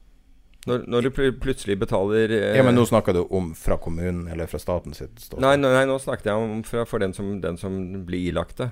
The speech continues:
Speaker 2: Ja.
Speaker 1: Men, men jeg er helt enig i det du sier. Det er jo ikke, det er jo ikke der det ligger.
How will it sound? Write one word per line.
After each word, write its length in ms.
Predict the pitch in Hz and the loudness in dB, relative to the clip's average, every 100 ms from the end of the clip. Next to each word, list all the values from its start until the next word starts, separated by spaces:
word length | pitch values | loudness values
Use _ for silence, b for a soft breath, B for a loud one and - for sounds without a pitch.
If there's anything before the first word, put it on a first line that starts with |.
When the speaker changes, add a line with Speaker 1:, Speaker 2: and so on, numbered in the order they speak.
| - - - | -10 -20 -8
Speaker 2:
Ja. 160 | 85 - - | -6 -6 0
Speaker 1:
Men, 220 | 120 127 | 2 2
men 100 | 117 | 2
jeg 80 | 113 | 4
er 120 | 117 | 2
helt 160 | 139 175 | 0 0
enig 240 | 107 95 | 0 2
i 0 | |
det 160 | 90 82 | 0 0
du 60 | 87 | -2
sier. 260 | - 135 147 | -2 -4 -4
Det 120 | 117 | -2
er 120 | 101 | 0
jo 120 | 87 - | 0 -2
ikke, 140 | 123 120 | -4 -2
det 60 | 101 | -2
er 80 | 92 | -4
jo 20 | |
ikke 140 | 117 | -4
der 240 | 98 78 85 | -2 0 -2
det 140 | 90 | -2
ligger. 280 | 90 87 147 | -4 -4 -6